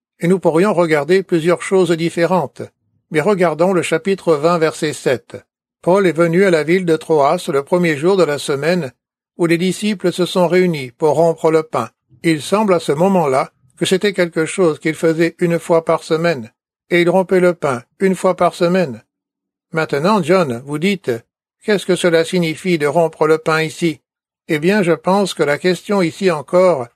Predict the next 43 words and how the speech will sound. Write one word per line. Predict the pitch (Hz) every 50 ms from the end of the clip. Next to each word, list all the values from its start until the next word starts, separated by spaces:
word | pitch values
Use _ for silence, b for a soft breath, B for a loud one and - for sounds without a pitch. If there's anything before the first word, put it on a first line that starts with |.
| _ _ -
est | 165 160
la | 165 160
fraction | - - 180 175 - - 185 180 175
du | 180 180 170
pain, | - 147 123 117 - _ _ _ _ _ _ _
comme | - 202 196 190 175
une | 160 143 139
commémoration | - - 196 196 196 190 185 180 160 170 165 147 - - 185 180 165
de | 160
la | 151 160 151 -
scène, | - - 170 151 131 110 110 _ _ _ _ _ _ -
ou | 180 175
la | 175 170
mort | 165 170 180 170 170
du | 160 165 160
Christ. | - - 185 160 - - - - 123 - _ _ _ _ _ _ _ _ _
C'était | - - 185 180 196 180
l'aspect | 175 170 151 - - - 190 180
du | 156 160 156
souvenir. | - - 175 160 165 160 165 175 165 139 117 107 101 - _ _ _ _ _ _ _ _ _ _ _ _ _
Mais | 180 170 170
en | 160 156
plus | - - 214 220 208 180
de | 180
ce | 175 - 170
souvenir, | 160 - 196 170 165 156 156 170 190 190 170 160
le | 143 151
verset | 160 170 160 - - 165 170
onze | 185 190 170 156
dit, « | 165 151 135 135 123 117 _ _ _ _ _ _ _ _ _ _ _ _ _ -
Quand | 190 185 175
donc | 170 208 202 185 160 -
il | 170 160 156
revint, | 160 190 180 151 147 135 123 - _ _ _ _ _ -
et | 175 165
rompit | 160 190 185 175 - 196 185
le | 180 180 170
pain, | - - 147 131 120 - _ _ _ _ _ _ -
et | 165 160
mangea, | 175 185 185 170 151 147 135 117 117 _ _ _ _ -
et | 190 165
parla | - 185 170 170 170 170
longtemps. » | 160 165 165 165 - - 175 151 123 -